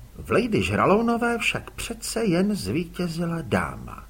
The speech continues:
„Starého hlemýždě?“ opakovala, aniž hnula brvou. „E, to je značka piva, madam,“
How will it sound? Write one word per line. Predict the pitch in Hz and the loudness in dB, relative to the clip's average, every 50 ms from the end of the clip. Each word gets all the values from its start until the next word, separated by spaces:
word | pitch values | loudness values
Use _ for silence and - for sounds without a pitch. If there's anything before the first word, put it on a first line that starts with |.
| - - - - - - - - - - - - - - - - - - - | -20 -20 -20 -20 -20 -20 -20 -20 -20 -20 -20 -20 -20 -20 -20 -20 -20 -20 -12
„Starého | - - - - - - 127 143 202 226 233 185 - - 175 170 | -8 -6 -6 -6 2 8 8 8 8 8 4 4 6 6 6 6
hlemýždě?“ | - 104 120 170 202 214 262 311 285 214 147 139 - 370 403 392 370 - - - - - - - - - | 6 4 4 6 6 4 2 0 -2 -2 -2 0 0 0 0 0 -4 -8 -16 -20 -20 -20 -20 -20 -20 -10
opakovala, | - 120 - - 127 - - 131 135 139 170 190 214 - | -10 -10 -4 -4 -4 -2 0 -2 0 2 2 2 2 0
aniž | - 170 170 180 165 127 | 2 2 2 2 2 2
hnula | 107 110 143 175 185 180 175 | 0 0 2 2 4 2 2
brvou. | 156 131 95 95 - 67 57 55 53 50 - - - - - - - - - - - - - - - | 0 0 -2 -2 -2 -4 -8 -8 -10 -12 -14 -18 -20 -20 -20 -20 -20 -20 -20 -20 -20 -20 -16 -2 4
„E, | 131 127 113 | 6 6 6
to | - - 160 | 6 6 6
je | 160 151 135 | 8 8 6
značka | - - 120 151 165 - - - - 139 160 | 6 4 4 2 4 4 2 2 2 0 -2
piva, | - - - 131 196 - - - 330 311 | -2 0 2 2 2 2 0 0 2 2
madam,“ | 214 117 90 87 85 76 - 87 78 71 71 65 69 69 64 | 2 2 2 0 0 -2 -4 -4 -4 -4 -4 -6 -8 -10 -10